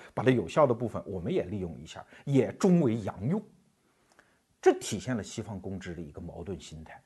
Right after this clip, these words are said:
因为他面对这个全新的物种，既厌恶又羡慕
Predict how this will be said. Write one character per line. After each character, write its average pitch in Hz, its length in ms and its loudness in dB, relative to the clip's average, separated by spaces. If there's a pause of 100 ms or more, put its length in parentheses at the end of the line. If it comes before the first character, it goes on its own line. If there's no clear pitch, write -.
因 101 100 -6
为 101 80 -4
他 104 80 -6
面 123 260 2
对 110 140 -2
这 90 100 -8
个 87 120 -8
全 98 340 -6
新 160 160 -4
的 135 80 0
物 117 180 -2
种， 101 140 -10 (580)
既 160 300 2
厌 131 180 0
恶 80 80 -8 (440)
又 98 200 -6
羡 - 260 -12
慕 73 200 -20